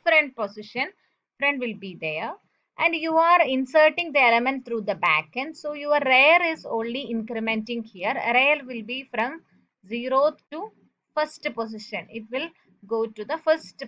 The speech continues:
position, position one. Okay, and your seven is inserted here,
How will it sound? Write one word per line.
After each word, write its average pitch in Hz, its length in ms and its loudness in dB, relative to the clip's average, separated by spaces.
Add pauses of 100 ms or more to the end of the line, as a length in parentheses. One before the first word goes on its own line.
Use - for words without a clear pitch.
position, - 460 -14 (420)
position 220 560 -10
one. 185 360 -4 (720)
Okay, 302 360 0 (400)
and 269 380 2
your 240 220 0
seven 240 420 -2
is 240 180 -4
inserted 208 720 -4 (160)
here, - 400 0